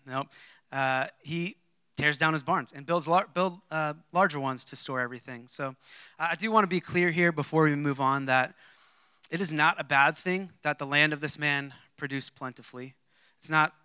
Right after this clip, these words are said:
some sort of, uh, sin that he was given an abundance of grain. But notice also what I said there, that he was given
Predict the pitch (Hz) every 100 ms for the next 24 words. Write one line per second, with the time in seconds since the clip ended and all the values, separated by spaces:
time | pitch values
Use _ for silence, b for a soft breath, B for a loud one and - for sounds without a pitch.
0 | _ - 165 147 160 151 143 127 - -
1 | 127 123 - - - 151 147 147 139 139
2 | - 147 139 127 143 135 135 127 b b
3 | b 135 123 135 127 127 - 139 117 123
4 | 117 113 117 _ _ _ _ b b b
5 | b b b b 160 180 180 - - 175
6 | 170 151 143 139 - 165 123 113 127 147
7 | 180 170 139 123 170 165 131 117